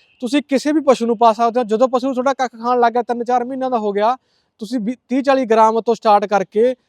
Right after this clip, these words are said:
ਜਦੋਂ ਪਸ਼ੂ ਸੂਣ, ਦੁੱਧ ਵਾਲਾ ਪਸ਼ੂ ਹੋ ਗਿਆ, ਦੁੱਧ ਦਿੰਦਾ, ਉਦੋਂ ਤੁਸੀਂ ਸੌ, ਸਵਾ ਸੌ ਗ੍ਰਾਮ ਪਾਉਣਾ ਹੈ। ਜੇ ਪਸ਼ੂ ਤੁਹਾਨੂੰ ਲੱਗਦਾ ਵੀ ਗੱਭਣ ਨਹੀਂ ਹੁੰਦਾ, ਰਿਪੀਟ ਮਾਰਦਾ ਹੈ, ਤਾਂ ਤੁਸੀਂ ਦੋ ਢਾਈ ਸੌ ਗ੍ਰਾਮ ਪਾਓ।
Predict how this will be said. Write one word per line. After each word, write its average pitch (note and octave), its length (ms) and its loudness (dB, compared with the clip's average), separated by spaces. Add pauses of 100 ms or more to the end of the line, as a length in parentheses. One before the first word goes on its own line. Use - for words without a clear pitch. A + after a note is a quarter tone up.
(200)
ਜਦੋਂ G3+ 200 2
ਪਸ਼ੂ A3+ 220 -2
ਸੂਣ, A3+ 300 -2
ਦੁੱਧ F#3+ 240 0
ਵਾਲਾ B3 200 6 (100)
ਪਸ਼ੂ G#3+ 200 -8
ਹੋ G3 160 -4
ਗਿਆ, G3 260 0
ਦੁੱਧ F#3+ 200 -6
ਦਿੰਦਾ, F#3+ 420 0 (400)
ਉਦੋਂ A3 220 0
ਤੁਸੀਂ A#3 280 -4
ਸੌ, G#3 260 0
ਸਵਾ G#3 240 0
ਸੌ G#3 160 -4
ਗ੍ਰਾਮ G3+ 240 0
ਪਾਉਣਾ G#3+ 280 -4
ਹੈ। G#3+ 60 -12 (360)
ਜੇ G#3+ 120 4
ਪਸ਼ੂ B3+ 300 -4
ਤੁਹਾਨੂੰ A#3+ 300 -4
ਲੱਗਦਾ G#3 280 4
ਵੀ B3 120 -2
ਗੱਭਣ F#3+ 320 0
ਨਹੀਂ A#3+ 140 0
ਹੁੰਦਾ, A3 240 0
ਰਿਪੀਟ G#3+ 300 -4
ਮਾਰਦਾ G3 440 2
ਹੈ, B3+ 60 -2 (340)
ਤਾਂ A#3 100 0
ਤੁਸੀਂ A3 180 -4
ਦੋ G#3+ 140 4
ਢਾਈ B3 160 2
ਸੌ A#3 140 -2
ਗ੍ਰਾਮ G3 240 -2
ਪਾਓ। C#3+ 280 -6